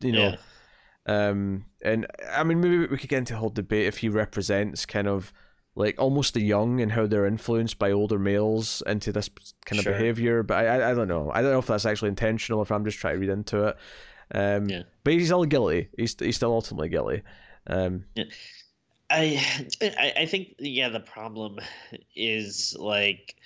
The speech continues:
Speaker 2: um, making him, and again, uh, you know, it's hard to say what the movie is trying to say about him, but, like, if he is, I, I,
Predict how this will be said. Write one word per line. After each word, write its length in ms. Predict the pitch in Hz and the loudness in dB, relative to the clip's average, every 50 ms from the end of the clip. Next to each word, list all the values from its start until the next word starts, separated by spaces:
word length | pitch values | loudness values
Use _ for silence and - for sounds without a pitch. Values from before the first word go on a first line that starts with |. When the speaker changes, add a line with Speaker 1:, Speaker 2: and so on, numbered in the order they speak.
| - - - _ _ _ _ _ _ _ _ | -20 -20 -20 _ _ _ _ _ _ _ _
Speaker 2:
um, 580 | - 104 107 107 101 95 95 92 90 85 80 - _ _ _ _ _ _ _ _ _ _ _ _ _ _ _ _ _ _ _ _ - | -2 -2 -2 -2 -2 -4 -6 -8 -8 -12 -14 -18 _ _ _ _ _ _ _ _ _ _ _ _ _ _ _ _ _ _ _ _ -14
making 480 | 120 123 113 113 117 113 113 113 113 107 | -12 -6 -4 -2 -2 -2 -2 -2 -4 -4
him, 300 | 110 113 117 113 113 110 | -2 -2 -2 -2 -2 -2
and 360 | 110 113 110 - - 147 147 | -2 -4 -4 -4 -4 -4 -4
again, 320 | 156 151 156 156 147 139 143 | -2 -2 -2 -4 -2 -4 -4
uh, 500 | - - 123 123 120 117 117 117 107 - - 101 - - | -4 -2 -2 -2 -2 -2 -2 -4 -4 -6 -10 -14 -14 -4
you 120 | - 139 | -2 0
know, 60 | 127 120 | 0 0
it's 100 | 117 - | -2 -2
hard 240 | 120 120 123 117 | -2 0 0 0
to 100 | 120 120 113 | 0 -2 -2
say 600 | - - 117 110 107 107 104 101 101 98 90 - - - - - _ _ _ - 110 87 - _ | 0 0 2 2 2 2 0 -2 -2 -4 -6 -8 -8 -12 -18 -20 _ _ _ -12 -12 -12 -14 _
what 340 | 85 101 117 117 127 110 - | -18 -10 -4 -2 -2 -2 -2
the 60 | 117 | -4
movie 300 | 110 107 104 95 104 98 | -6 -4 -4 -2 -4 -4
is 80 | 98 | -4
trying 280 | - - - 101 101 98 | -4 -2 -2 -2 0 0
to 300 | 95 92 90 82 71 - - - - - _ _ _ _ _ - | -2 -2 -2 -4 -6 -8 -14 -20 -20 -20 _ _ _ _ _ -6
say 500 | - - - - 123 113 110 107 104 95 | -4 -2 0 0 2 2 2 2 2 0
about 500 | - - 92 95 - - 101 104 104 104 | 0 -2 -4 -4 -4 -2 0 0 0 0
him, 120 | 101 95 87 | -4 -6 -6
but, 100 | 104 90 | -4 -4
like, 180 | 101 110 - - | -4 -4 -4 -6
if 120 | - 123 - | -6 -4 -2
he 340 | 151 143 120 92 117 131 | -2 -2 0 0 0 0
is, 260 | 131 123 123 - - - - - - - - _ _ - | 0 0 -4 -6 -10 -12 -18 -20 -20 -20 -20 _ _ -6
I, 140 | 135 139 - - | -4 -4 -2 -2
I, 180 | 135 143 131 | -4 -4 -2